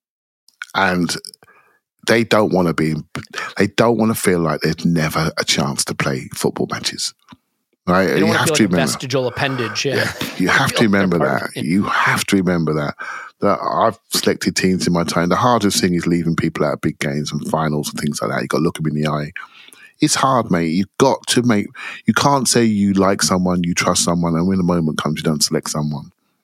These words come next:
Speaker 1: You know, play 'em, find out what they got for those Europa League games,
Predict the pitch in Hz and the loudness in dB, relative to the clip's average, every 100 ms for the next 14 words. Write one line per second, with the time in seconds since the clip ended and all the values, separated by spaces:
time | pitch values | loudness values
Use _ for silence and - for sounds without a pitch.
0 | - _ 92 95 104 107 - - - _ | -20 _ 2 4 2 0 -12 -16 -16 _
1 | _ - 127 123 92 - _ - - 113 | _ 0 4 4 2 -6 _ -10 0 2
2 | 110 101 92 98 87 82 - - - - | 4 4 2 2 2 2 -2 -12 -14 -2
3 | 113 127 117 107 104 95 90 85 82 80 | 4 4 4 2 2 2 0 0 -2 -2
4 | 80 82 82 85 101 | -2 -4 -4 -6 -8